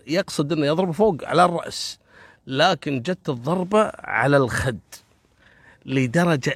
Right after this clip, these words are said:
إنه كسر الوجنة أو ال-، ال-، العظمة، عظمة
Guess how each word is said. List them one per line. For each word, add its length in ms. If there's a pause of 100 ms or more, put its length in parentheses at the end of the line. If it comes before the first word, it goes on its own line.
إنه 240
كسر 760
الوجنة 560
أو 240
ال-، 180
ال-، 240 (500)
العظمة، 480
عظمة 340